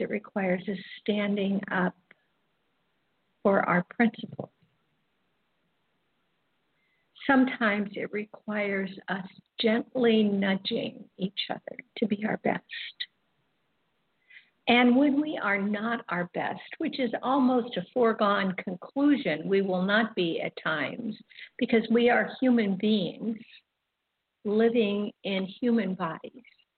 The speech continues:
But when we are not our best, being introspective enough to recognize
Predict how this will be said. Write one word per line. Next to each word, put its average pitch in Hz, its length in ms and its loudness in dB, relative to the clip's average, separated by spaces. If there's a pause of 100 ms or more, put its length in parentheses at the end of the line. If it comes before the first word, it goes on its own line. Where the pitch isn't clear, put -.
(300)
But 247 160 2
when 277 240 4
we 285 140 2
are 196 180 0
not 214 400 -4 (100)
our 180 240 -10
best, 107 140 -12 (1040)
being 208 300 -2 (160)
introspective - 1120 -4 (100)
enough 190 320 -4 (140)
to 202 160 -2
recognize 226 760 0